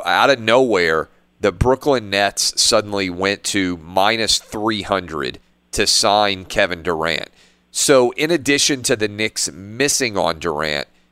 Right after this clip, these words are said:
it's possible now that Brooklyn might get him and Kyrie Irving. I mean,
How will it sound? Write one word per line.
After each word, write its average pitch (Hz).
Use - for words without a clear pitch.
it's 131
possible 135
now 104
that 90
Brooklyn 127
might 95
get 95
him 95
and 143
Kyrie 107
Irving. 95
I 123
mean, 117